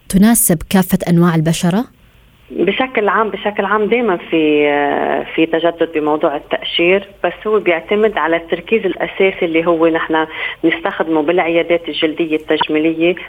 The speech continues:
Speaker 2: بطريقة سليمة بالاست-، بعد استشارة الطبيب. هذه نقطة كتير مهم بالنسبة للتقشير. هلا في ناس بتستخدم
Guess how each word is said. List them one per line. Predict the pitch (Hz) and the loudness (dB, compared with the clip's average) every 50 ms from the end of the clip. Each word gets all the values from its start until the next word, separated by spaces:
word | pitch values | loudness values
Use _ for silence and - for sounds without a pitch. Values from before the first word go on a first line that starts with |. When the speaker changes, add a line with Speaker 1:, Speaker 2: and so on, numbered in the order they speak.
| - - | -6 -4
Speaker 2:
بطريقة | 160 - 165 165 180 165 - - - - | -2 -2 -2 0 0 -2 -2 -4 -4 -2
سليمة | 165 160 165 175 175 175 170 170 160 | -2 0 2 2 2 2 2 2 0
بالاست-، | 147 - 156 143 143 - - - - - 156 156 - - 147 | 0 -2 -2 -2 -2 -4 -6 -8 -6 -6 -6 -6 -6 -6 -4
بعد | 170 165 170 175 - 160 | -2 -2 -2 -4 -6 -10
استشارة | - - 160 - - 165 160 - - | -12 -10 -10 -6 -4 -4 -4 -4 -8
الطبيب. | 156 - - 156 147 143 - - - - - - - - - _ - | -8 -4 -4 -4 -2 -2 -4 -6 -8 -12 -20 -20 -20 -20 -20 _ -6
هذه | 170 170 165 165 165 | -6 -4 -2 0 0
نقطة | 170 - - 180 165 | 0 0 -2 -4 -6
كتير | - - - 170 175 | -6 -4 -4 -2 0
مهم | 180 175 160 | 2 2 2
بالنسبة | 160 170 165 - - 156 | 2 0 0 0 -2 -2
للتقشير. | 156 156 - - - - - - 143 143 - - - - - - - - | -2 -2 -4 -4 -4 -2 -2 -2 -2 -4 -6 -10 -12 -12 -12 -10 -10 -6
هلا | - 190 175 175 | -2 -2 -2 -2
في | - 240 | -2 -2
ناس | 247 269 262 | -2 -2 -2
بتستخدم | 262 - 226 - - 247 247 240 220 226 214 202 | -4 -6 -6 -4 -2 -4 -2 -2 -2 -2 -2 -2